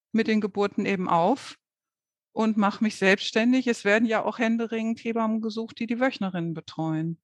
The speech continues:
Das sind so Nebeneffekte dieser Wirtschaft-, dieses wirtschaftlichen Drucks, ne? Die kleinen Geburtshilfen werden zugemacht, weil sie unwirtschaftlich sind.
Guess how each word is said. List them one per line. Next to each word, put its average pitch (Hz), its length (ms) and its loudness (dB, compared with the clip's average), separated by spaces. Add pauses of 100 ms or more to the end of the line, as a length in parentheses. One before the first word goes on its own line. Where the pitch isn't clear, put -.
(960)
Das 208 220 4
sind 247 200 6
so 226 180 6
Nebeneffekte 247 960 6
dieser 220 400 0
Wirtschaft-, 220 680 0
dieses 214 400 -6
wirtschaftlichen 226 680 4
Drucks, 240 400 -2
ne? 233 140 0
Die 226 140 -4
kleinen 220 340 4
Geburtshilfen 214 640 -2
werden 190 240 0
zugemacht, 240 720 0
weil 196 160 2
sie 196 100 -4
unwirtschaftlich 226 840 -2
sind. 214 420 0